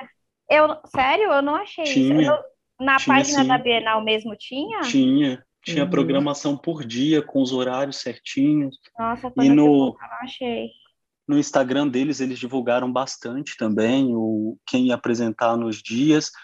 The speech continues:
Speaker 2: E dentro do evento tinha, assim, é porque pelo tumulto dentro do evento fica difícil ver,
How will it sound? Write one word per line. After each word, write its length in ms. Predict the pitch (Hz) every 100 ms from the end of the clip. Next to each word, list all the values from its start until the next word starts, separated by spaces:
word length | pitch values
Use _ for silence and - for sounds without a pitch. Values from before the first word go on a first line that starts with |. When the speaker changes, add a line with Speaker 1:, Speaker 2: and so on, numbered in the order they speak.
| - _
Speaker 2:
E 140 | 135 131
dentro 560 | 123 123 180 202 170
do 100 | 139
evento 480 | 139 107 123 220 123
tinha, 340 | - - 277 -
assim, 260 | - 285
é 60 | 247
porque 320 | - - 143
pelo 240 | - 156
tumulto 600 | 151 - 135 131 175 214
dentro 380 | 131 131 135 120
do 100 | 117 113
evento 280 | 113 131
fica 220 | - 131 143
difícil 420 | - - - 180
ver, 220 | 143